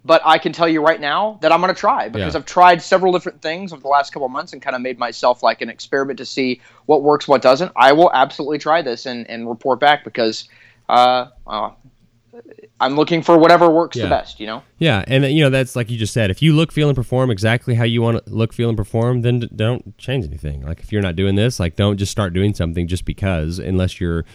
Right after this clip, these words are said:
Speaker 2: you know, unless you're looking for something else. And I will say, just real quick, Jason Seib has this new book coming out, and I'm, it's a, kind of like a diet protocol, like a nutrition protocol, and I've been doing it for, like, the last, like, twenty days. Um,
Speaker 1: Okay.
Speaker 2: and I can't, like, m-, s-,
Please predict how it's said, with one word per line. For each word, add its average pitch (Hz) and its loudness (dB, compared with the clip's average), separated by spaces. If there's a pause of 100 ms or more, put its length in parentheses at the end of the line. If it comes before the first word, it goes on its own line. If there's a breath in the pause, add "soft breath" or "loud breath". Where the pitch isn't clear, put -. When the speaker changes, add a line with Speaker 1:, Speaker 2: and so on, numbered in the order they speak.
(400 soft breath)
Speaker 2:
you 107 2
know, 78 0
unless 90 0
you're 92 -2
looking 90 -2
for 80 -8
something 87 -8
else. 85 -6
And 127 -2
I 131 4
will 165 4
say, 143 2
just 113 -4
real 147 0
quick, 98 -4
Jason 135 0
Seib 110 -2
has 101 -4
this 101 -4 (400 soft breath)
new 127 0
book 117 2
coming 127 -2
out, 123 -4
and 104 -2
I'm, 117 0
it's 110 -6
a, 104 -2
kind 123 -4
of 110 -2
like 95 -6
a 98 -8
diet 101 -6
protocol, 110 -4
like 104 -4
a - -4
nutrition 110 -4
protocol, 117 -6
and 98 -6
I've 117 0
been 113 0
doing 107 2
it 92 -6
for, 101 -12
like, 92 -10
the 87 -14
last, 92 -10
like, 82 -20
twenty 113 -2
days. 95 -4 (560 soft breath)
Um, 107 2
Speaker 1:
Okay. - -2
Speaker 2:
and 117 2
I 110 4
can't, 139 2
like, 107 0
m-, 110 -2
s-, - -12